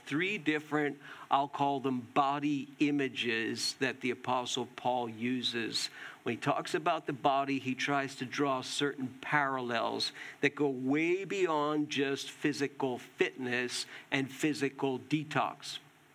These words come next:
I, I have known people who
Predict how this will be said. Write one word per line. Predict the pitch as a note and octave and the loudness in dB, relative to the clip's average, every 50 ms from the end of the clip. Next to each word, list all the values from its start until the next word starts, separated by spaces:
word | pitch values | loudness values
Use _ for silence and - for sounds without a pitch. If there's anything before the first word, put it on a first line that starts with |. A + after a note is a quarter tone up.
| - - - - - - - | -20 -20 -20 -14 -14 -12 0
I, | - D3+ D3+ D#3+ E3 - | 2 4 4 4 4 4
I | - D#3+ D#3+ | 2 2 4
have | F3 D#3+ D3 C#3 B2+ | 4 2 0 2 2
known | C3 C#3 D3 D#3 E3+ E3+ D#3+ | 2 2 2 2 0 0 -2
people | D3+ - D#3 D#3+ D3 D3+ - C3+ A#2+ A#2+ C3 - - - - - - - | 0 0 0 -2 0 0 0 0 0 0 -2 -4 -8 -12 -12 -12 -12 0
who | - D3 C#3 C3+ C3 C3 B2+ A#2+ | 2 2 4 4 2 2 0 -2